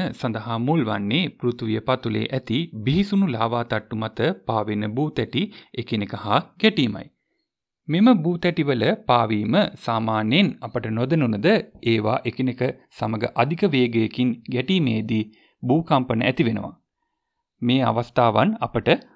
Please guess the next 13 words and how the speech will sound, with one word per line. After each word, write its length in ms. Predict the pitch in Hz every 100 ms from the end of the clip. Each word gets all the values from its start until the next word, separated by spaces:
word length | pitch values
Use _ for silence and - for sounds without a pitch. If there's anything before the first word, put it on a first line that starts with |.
| _ -
පැහැදිලිව 460 | 131 127 107 104 143 - -
හඳුනා 400 | 147 139 127 110
ගන්න 320 | 110 107 165
පුළුවන්. 380 | 214 143 110 - _ _ _ _ -
මේ 200 | 160 220
ආකාරයෙන් 720 | 190 175 160 127 110 113 208 147
පෘථුවියේ 540 | - 156 151 151 139 135
ඇති 300 | 131 - 127 208 -
නිරන්තරයෙන් 760 | 120 127 127 127 110 110 165 190
ගැටීමට 520 | 120 123 123 120 113 110
ලක්වන 480 | 120 143 - 113 180 - 120
භූතැටි 540 | 120 120 117 107 190 185 -
මායිම් 440 | 117 120 110 113